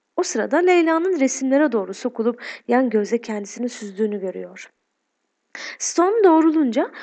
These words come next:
o sırada resme dokunmak isteyen Leyla'nın kolu mister Stone'un omzuna değiyor ve genç kadından yayılan sıcaklık Stone'u adeta yakıyor. En çok aşkın yeşerdiği şu sahneyi seviyordu.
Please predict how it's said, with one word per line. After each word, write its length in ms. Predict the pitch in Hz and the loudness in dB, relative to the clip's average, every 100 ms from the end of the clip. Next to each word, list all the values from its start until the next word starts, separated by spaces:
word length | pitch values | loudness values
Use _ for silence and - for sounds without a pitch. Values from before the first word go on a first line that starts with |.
| - | -8
o 100 | - | -2
sırada 380 | 403 370 302 349 | 0 2 0 2
resme 380 | 302 294 330 359 | 2 2 0 0
dokunmak 420 | 277 240 208 208 | 0 -2 -6 -8
isteyen 420 | - - 220 233 | -10 -2 0 4
Leyla'nın 640 | 247 240 214 190 254 302 - - | 6 6 4 -4 -6 -8 -12 -10
kolu 360 | 226 196 269 - - - | -4 -2 -2 -4 -18 -2
mister 300 | 330 - 339 | -2 2 0
Stone'un 420 | 311 - 285 269 | 0 0 0 2
omzuna 420 | 254 247 220 240 202 | 2 0 2 0 2
değiyor 400 | 190 180 170 - - - 214 | 0 -2 -10 -14 -18 -8 -6
ve 60 | |
genç 320 | 208 240 269 | 0 0 0
kadından 500 | - 220 196 180 247 | -4 -4 -4 -6 -4
yayılan 380 | 254 214 202 240 | 2 2 2 -2
sıcaklık 600 | 240 208 175 156 269 294 - - _ _ _ _ _ _ | -2 -8 -10 -8 -8 -8 -12 -20 _ _ _ _ _ _
Stone'u 560 | - - 330 311 320 320 | -12 -2 0 2 0 0
adeta 540 | 311 359 330 339 302 | -4 0 0 2 2
yakıyor. 760 | 285 254 254 233 190 180 - - _ _ _ _ _ - - - - | 4 2 0 2 2 0 -10 -16 _ _ _ _ _ -20 -20 -4 2
En 160 | 226 | 2
çok 400 | - 254 269 - - | 4 2 2 -6 -6
aşkın 280 | 262 - | -6 2
yeşerdiği 640 | 349 269 247 240 220 208 269 | 4 4 4 6 6 4 -2
şu 160 | - | -4
sahneyi 400 | 262 240 226 240 | -4 -4 2 2
seviyordu. 600 | 233 220 190 180 175 190 | 2 0 -2 -6 -6 -12